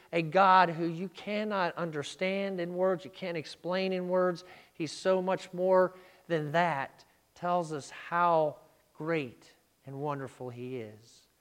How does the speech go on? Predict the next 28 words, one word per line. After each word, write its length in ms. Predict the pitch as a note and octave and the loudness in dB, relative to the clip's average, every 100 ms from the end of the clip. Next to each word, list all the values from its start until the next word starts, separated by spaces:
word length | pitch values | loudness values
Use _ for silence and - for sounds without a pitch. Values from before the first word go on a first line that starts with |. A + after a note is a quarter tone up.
| _ _ _ - | _ _ _ -18
A 40 | |
counselor 640 | - - G3+ G3 - E3 | -4 2 4 2 0 0
is 80 | D3 | 0
one 240 | D3 E3 E3 | 0 0 0
who 220 | D#3 D#3 | 0 0
is 140 | C3+ | 0
wise 1000 | D3 E3 E3 D#3+ B2+ A#2 - - - - _ _ _ _ _ _ _ | 4 8 8 6 -2 -10 -18 -20 -20 -20 _ _ _ _ _ _ _
and 140 | D3+ D#3+ | -2 2
who 400 | E3+ E3 D#3+ D3 | 4 4 4 0
knows 560 | F3 G#3 A3+ F#3+ D#3+ - | 4 8 10 8 0 -2
all 260 | - E3 F#3+ | 6 8 8
things 380 | - A#3+ B3+ F3 | 6 2 2 0
because 400 | D#3+ D3+ F3 E3 | -4 -2 -2 -2
he 220 | F#3+ F#3+ | -2 2
is 260 | F#3+ F#3 - - - | 2 0 -12 -20 2
God. 380 | G3 G3+ F#3+ B2+ - _ _ _ _ _ _ _ _ _ _ _ _ - | 4 4 -2 -12 -18 _ _ _ _ _ _ _ _ _ _ _ _ -4
What 180 | D3 F3+ | 0 4
the 100 | F#3 | 4
perfect, 520 | - A#3 A3+ G3+ - | 4 2 4 0 -4
what, 220 | G3 - - | -6 -6 -6
isn't 200 | F#3+ G#3+ | -2 0
he 80 | A3 | 2
the 80 | F#3+ | 2
perfect 440 | - B3+ B3+ G3+ | 6 6 6 4
person 340 | A3 A#3+ G#3+ | 4 4 2
to 60 | F#3 | 0
go 260 | E3+ A#3+ C4 | 4 6 4
to 420 | - D#3+ C3+ | 0 -6 -6